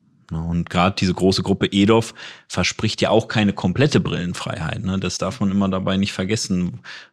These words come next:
dass man hier dann doch nochmal eine ganz andere Option hat mit dieser Linse, gerade für unsere ja angesprochene Patientengruppe, die, wie ich merke, immer größer wird, ne? Wir sind jetzt schon bei eigentlich normalen Hornhäuten, die vielleicht nur nicht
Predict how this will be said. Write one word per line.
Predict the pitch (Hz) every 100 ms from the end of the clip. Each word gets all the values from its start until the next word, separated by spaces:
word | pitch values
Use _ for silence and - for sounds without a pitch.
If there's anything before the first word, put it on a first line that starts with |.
| _ -
dass | 92
man | 98 92
hier | 98
dann | 101 104
doch | 101 -
nochmal | 104 101 95
eine | 95 90
ganz | 90 98 -
andere | 98 101 92
Option | 90 - 95 95
hat | 101 -
mit | 95 -
dieser | 87 82
Linse, | 85 90 87 87
gerade | 82 - 82 90 101 95
für | -
unsere | 95 98 95
ja | 92
angesprochene | 87 101 98 95 98 98
Patientengruppe, | 95 87 110 101 92 92
die, | 90 92 87
wie | 95
ich | 92 95
merke, | 92 104 -
immer | 101 101 98 95 - _
größer | 92 104 135 - 73 -
wird, | 78 - - -
ne? | 90 95 101 98
Wir | 85
sind | 92
jetzt | 92
schon | - 95
bei | 87
eigentlich | 90 95 92
normalen | 90 87 95 107 107
Hornhäuten, | 107 107 107 104 104 107 104 - - - -
die | 95
vielleicht | 101 98 101 113 113 -
nur | 107
nicht | 107 104 -